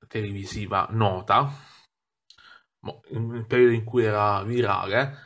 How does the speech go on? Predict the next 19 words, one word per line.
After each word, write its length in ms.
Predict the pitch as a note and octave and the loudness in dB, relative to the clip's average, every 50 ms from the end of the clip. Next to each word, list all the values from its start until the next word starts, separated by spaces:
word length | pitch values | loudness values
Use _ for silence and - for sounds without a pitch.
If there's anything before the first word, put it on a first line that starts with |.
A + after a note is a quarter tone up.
| - - - _ _ _ - - _ _ _ _ _ _ _ _ _ | -20 -20 -20 _ _ _ -20 -20 _ _ _ _ _ _ _ _ _
senza 680 | - - - - - - A#3+ C4+ D4 C#4+ B3+ - F3 E3+ | -8 -4 -4 0 2 2 2 2 2 2 2 4 4 6
usare 600 | D3 C#3+ C3 - C#3+ B2 A2+ A2 G#2+ G2+ G2 F#2+ | 6 6 4 4 2 2 2 2 2 0 -2 -4
però 340 | G2+ A2 G#2 G2 G2+ - - | -6 -6 -8 -8 -10 -12 -10
quel 380 | - - C3 B2 B2 A#2+ A2+ | -2 2 6 6 6 6 6
nome, 680 | A2+ A2+ A2+ G#2 F#2+ F#2+ G2 A#2 C#3+ D#3+ D#3 - - _ _ _ _ _ _ _ _ _ _ _ _ _ _ _ _ _ _ _ _ _ | 4 2 4 2 2 2 2 2 2 0 -2 -6 -16 _ _ _ _ _ _ _ _ _ _ _ _ _ _ _ _ _ _ _ _ _
senza 460 | - - - C#3+ C#3 C3+ A2 - A#2+ | -8 -2 2 2 2 2 2 2 0
neanche 340 | A2 G#2 G2+ G2+ G2+ - G#2 | 2 0 0 -2 -2 -2 -2
metterlo 440 | A2 G#2 G2+ - - G#2 F#2+ G2+ G2+ | -2 -2 -2 -4 -8 -8 -6 -4 -4
nel 220 | G2 G2 F#2+ - | -4 -6 -8 -10
titolo, 580 | - - G2+ F#2+ F#2+ G2 A2 C#3 F3 F#3 - - - - - - - _ | -12 -12 -12 -10 -8 -4 -2 -2 -2 -2 -6 -14 -20 -20 -20 -20 -20 _
senza 480 | _ - - - F3+ F3 F#3+ F#3 - F#3+ | _ -12 -4 2 2 2 4 4 2 2
neanche 260 | D3+ C3+ D3 C#3 D3+ | 2 2 2 2 2
metterlo 380 | C3 B2 A#2+ - - C3 A2 G#2+ | 2 2 0 0 -2 -2 0 0
nei 100 | A2 G#2+ | 0 -2
tag, 560 | G#2+ G2+ G2+ G2 - - F#2 G#2 - - - _ _ _ _ - - - _ _ _ _ _ _ _ _ _ _ _ _ _ _ _ _ _ _ _ _ - | -2 -4 -6 -6 -8 -6 -6 -8 -8 -8 -12 _ _ _ _ -20 -20 -20 _ _ _ _ _ _ _ _ _ _ _ _ _ _ _ _ _ _ _ _ -8
per 100 | - C#3+ | -6 -4
vedere 360 | D3 D#3+ D#3 C#3 C3 B2 A#2+ A2 | -2 0 2 2 4 4 2 2
se 120 | G#2 B2+ | 2 2
arrivava 640 | A#2+ C3+ C#3+ C3+ A#2 G#2 G#2 G#2 G2+ F#2+ - - | 4 4 4 6 6 6 4 4 2 -2 -6 -8